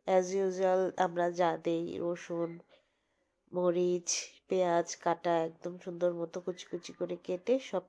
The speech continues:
কিছু একসাথে দিয়ে দিবেন। আমার ধৈর্য কম,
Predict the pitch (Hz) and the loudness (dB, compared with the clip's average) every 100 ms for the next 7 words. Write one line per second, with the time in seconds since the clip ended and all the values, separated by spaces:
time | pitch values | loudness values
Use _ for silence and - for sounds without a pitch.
0 | - 175 175 165 - 170 170 165 165 156 | -12 -8 -6 -6 -8 -10 -8 -6 -6 -6
1 | 165 170 208 _ _ _ _ _ _ _ | -10 -8 -10 _ _ _ _ _ _ _
2 | _ - 190 196 180 185 180 196 190 196 | _ -6 0 0 0 -2 -2 -2 -2 2
3 | 185 | 2